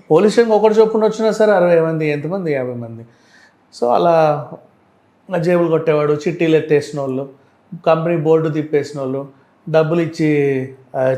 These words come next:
చెక్కులు, బ్లాంక్ చెక్కులు ఇచ్చి అదేంటిది బౌన్స్ అయిన వాళ్ళు, కార్ యాక్సిడెంట్లు చేసిన వాళ్ళు, ఓ బోల్డ్ అంతమంది.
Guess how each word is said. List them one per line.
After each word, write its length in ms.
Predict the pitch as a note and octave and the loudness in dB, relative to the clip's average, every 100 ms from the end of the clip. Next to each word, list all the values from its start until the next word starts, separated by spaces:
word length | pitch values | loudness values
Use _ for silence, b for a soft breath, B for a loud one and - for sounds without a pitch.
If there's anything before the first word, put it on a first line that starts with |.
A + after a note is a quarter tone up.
| D3+ | -2
చెక్కులు, 280 | E3 E3 D3+ | -4 -2 -2
బ్లాంక్ 420 | C#3+ D#3 D#3 D3+ | 0 -2 -2 -4
చెక్కులు 220 | D#3 D3+ | -4 -4
ఇచ్చి 500 | C#3+ - C#3+ C3+ B2+ B2 - - C#3+ | -6 -6 -6 -6 -8 -14 -20 -16 -10
అదేంటిది 440 | B2+ C3+ C#3+ C#3 | -6 -4 -4 -4
బౌన్స్ 420 | B2+ C#3 D#3 D#3 D#3 | -2 0 0 -2 -6
అయిన 160 | C#3 | -6
వాళ్ళు, 280 | C3+ C3 C3+ - b b b b - | -6 -8 -10 -14 b b b b 0
కార్ 180 | E3 E3+ | 2 2
యాక్సిడెంట్లు 460 | D#3+ C#3 D3+ C#3+ | 0 -2 -4 -4
చేసిన 360 | C#3 C3+ B2+ C#3+ | -4 -6 -6 -6
వాళ్ళు, 200 | B2+ B2+ | -6 -6
ఓ 320 | B2+ A#2+ F3+ | -6 -2 0
బోల్డ్ 260 | B3+ G3 A#2+ | 0 -2 -4
అంతమంది. 300 | A2 G#2+ | -10 -16